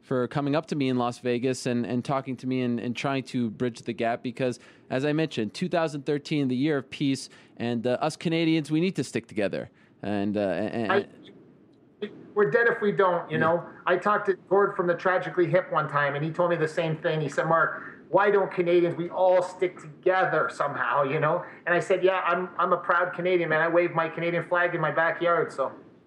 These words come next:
Speaker 1: Well, that's great. I, I wish you the best of luck on February fifteenth. We'll be watching and, uh, looking forward to having you on the show for, for many years to come. Really appreciate the time.
Speaker 2: Thanks for having me on. I really appreciate it.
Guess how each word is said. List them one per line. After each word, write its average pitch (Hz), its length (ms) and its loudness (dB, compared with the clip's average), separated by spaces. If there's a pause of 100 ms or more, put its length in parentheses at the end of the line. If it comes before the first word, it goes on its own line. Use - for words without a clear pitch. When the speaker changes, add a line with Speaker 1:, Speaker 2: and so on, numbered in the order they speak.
Speaker 1:
Well, 127 140 0
that's 143 240 -2
great. 127 300 -2
I, 135 120 0
I 139 140 0
wish 160 220 -2
you 175 60 0
the 147 80 -4
best 165 260 -2
of 147 120 -4
luck 156 240 0
on 139 140 -2
February 147 360 -2
fifteenth. 147 480 -4
We'll 135 140 -2
be 131 120 0
watching 143 500 -2 (240)
and, 127 280 -2
uh, 127 60 2
looking 143 300 -2
forward 143 300 -2
to 135 60 -2
having 135 220 -2
you 135 80 -2
on 131 100 -2
the 127 80 0
show 135 240 -2
for, 131 300 -2 (180)
for 143 100 -2
many 175 260 2
years 123 300 0
to 110 80 -4
come. 107 240 -4
Really 143 180 2
appreciate 131 440 -4
the 107 60 -12
time. 92 320 -6 (1200)
Speaker 2:
Thanks 165 180 -2
for 160 100 -2
having 156 200 0
me 147 100 0
on. 139 140 2
I - 20 0
really 139 220 2
appreciate 120 440 -6
it. 104 120 -4